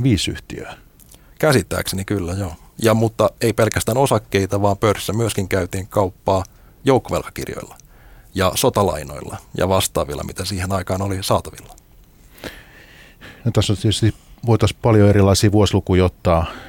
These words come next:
Speaker 1: o-, mistä voisi keskustella, mutta jotenkin olisi kiva kuulla vähän, eh, esimerkiksi kolmekymmentäluvun lamasta ja mi-, minkälaisia ne muutokset oli silloin S and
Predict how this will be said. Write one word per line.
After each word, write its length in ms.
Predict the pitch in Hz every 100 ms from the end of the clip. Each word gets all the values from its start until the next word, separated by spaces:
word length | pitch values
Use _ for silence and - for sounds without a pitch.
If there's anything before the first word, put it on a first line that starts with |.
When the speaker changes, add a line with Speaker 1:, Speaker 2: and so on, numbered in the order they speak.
| - - - -
Speaker 1:
o-, 120 | 104
mistä 360 | 95 107 -
voisi 180 | 101 -
keskustella, 460 | 117 - - - 101
mutta 140 | 104
jotenkin 240 | 143 131 131
olisi 120 | -
kiva 200 | 135 120
kuulla 300 | - 113 101
vähän, 300 | 101 104 90
eh, 680 | - - 50 - - -
esimerkiksi 640 | 117 110 104 - 104 - - - - -
kolmekymmentäluvun 600 | 113 101 90 - 90 90
lamasta 480 | 92 87 80 - 80
ja 220 | 73 65 - - - - - -
mi-, 220 | 113 101
minkälaisia 520 | 120 113 101 95 98 90
ne 80 |
muutokset 500 | 98 104 90 - 87
oli 220 | 92 87 76
silloin 380 | - 69 53 - - - - - - _ _ - 90
S 100 |
and 80 | 98